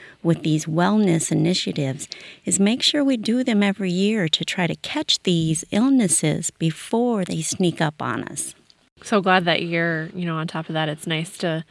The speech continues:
Speaker 2: you know, even now going to my primary care, thinking of, "I don't want you to have this down the road. So let's look at this now. Let's improve this now." And it's like, "Well, yeah, I don't,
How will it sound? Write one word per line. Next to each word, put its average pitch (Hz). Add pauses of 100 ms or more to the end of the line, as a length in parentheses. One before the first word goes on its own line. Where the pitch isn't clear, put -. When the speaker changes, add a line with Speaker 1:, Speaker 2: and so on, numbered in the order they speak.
(480)
Speaker 2:
you 185
know, -
even 190
now 185
going 175
to 185
my 185
primary 170
care, 160
thinking 175
of, 151
"I 170
don't 196
want 185
you 180
to 190
have 180
this 175
down 175
the 160
road. 170
So 175
let's 208
look 240
at 214
this 247
now. 175
Let's 175
improve 202
this 190
now." 180
And 175
it's 170
like, 160
"Well, 165
yeah, 185
I 190
don't, 185